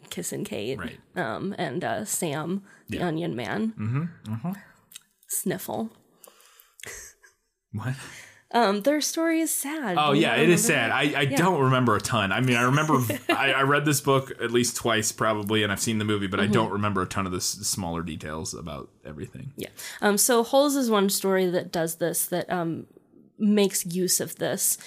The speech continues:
Speaker 1: um, kind of, uh, what do I even wanna call it? Uh, structuring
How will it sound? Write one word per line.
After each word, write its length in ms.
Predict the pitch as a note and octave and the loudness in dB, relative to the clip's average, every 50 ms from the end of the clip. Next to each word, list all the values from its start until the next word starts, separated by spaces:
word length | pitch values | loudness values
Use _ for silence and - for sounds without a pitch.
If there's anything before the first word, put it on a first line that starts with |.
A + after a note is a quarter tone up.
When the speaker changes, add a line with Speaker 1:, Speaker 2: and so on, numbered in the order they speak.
| - - - - - | -18 -20 -14 -4 0
Speaker 1:
um, 280 | F3+ E3 C#3+ D#3+ - | 0 0 2 0 -2
kind 260 | - - F#3+ F3+ D#3 | -4 -4 -2 0 0
of, 160 | E3+ D#3+ E3 F3+ | 0 -2 -2 -4
uh, 440 | - E3+ D#3 C#3+ A2+ B2+ D#3 F#3+ F#3+ - _ _ - _ _ _ _ _ _ _ _ _ _ _ _ _ _ _ - - - - - - - | -4 -2 -2 0 0 -2 -2 -4 -6 -10 _ _ -20 _ _ _ _ _ _ _ _ _ _ _ _ _ _ _ -20 -20 -18 -18 -20 -20 -16
what 120 | G3+ - - | -14 -12 -12
do 60 | C#3 | -10
I 80 | - - | -8 -8
even 260 | C#3+ - D3 - - | -8 -8 -8 -10 -10
wanna 160 | F2+ F2 - | -10 -12 -12
call 260 | - - - E2 C#2+ | -12 -8 -8 -8 -6
it? 120 | B1+ C2 - - | -8 -8 -10 -8
Uh, 180 | A3 - E2+ | -8 -8 -8
structuring 1040 | - - - - - - - F#3 E3 - - - G#3 G3 G3 G3 G3+ G#3 G#3+ A3 A3 | -6 -4 -2 -2 -2 0 0 -2 -2 0 0 2 2 4 4 4 4 2 2 0 -2